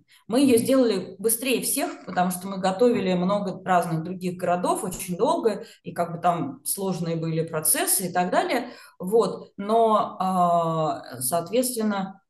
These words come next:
Speaker 1: в-, э, первый открылся Таллин. А, они замечательно совершенно всё сделали, э, на месте. Я там не была.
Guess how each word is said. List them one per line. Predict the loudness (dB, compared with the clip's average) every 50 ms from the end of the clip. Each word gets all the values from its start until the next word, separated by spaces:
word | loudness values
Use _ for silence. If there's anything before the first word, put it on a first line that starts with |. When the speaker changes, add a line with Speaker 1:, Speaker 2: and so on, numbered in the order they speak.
| _ _ -14
Speaker 1:
в-, | -8 -6
э, | -4 -2 -2 -2 -4 -6 -6 -2
первый | 2 4 4 4 4 2
открылся | 0 0 2 2 2 2 2 -4 -4 -4
Таллин. | -2 0 0 0 0 -2 -2 -4 -6 -10 -16 -20 _ _ _ _ _ _ -4
А, | -2 0 2 2 4 4 4 2 0 -2
они | -4 -4 -4 -2 -4 -4
замечательно | -4 -4 -6 -4 0 0 0 0 0 -2 -4 -4 -2
совершенно | -2 -2 -2 -4 -6 -4 -4 -4 -4
всё | -4 -4 -6 -6
сделали, | -6 -4 -2 -2 0 0 0 0 -2 -2 -4 -4 -4 -8 -12 -14 -10
э, | -6 -4 -4 -4 -4 -4
на | -4 -4
месте. | -2 -2 -2 -2 -2 -2 -2 -2 -2 -2 -4 -10 -14 -10
Я | -2 0 2 4 4 2 2 0 -2 0
там | 2 4 4 4 2 0 -2
не | -4 -4
была. | -4 -2 0 0 0 0 0 -4 -10 -14